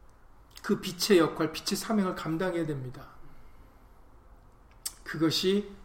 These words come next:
예수님 오시는 그날에 바로 예수님의 자랑이 될 것입니다.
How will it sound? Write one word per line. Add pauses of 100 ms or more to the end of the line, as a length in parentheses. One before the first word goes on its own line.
(100)
예수님
오시는
그날에 (180)
바로
예수님의 (180)
자랑이
될
것입니다.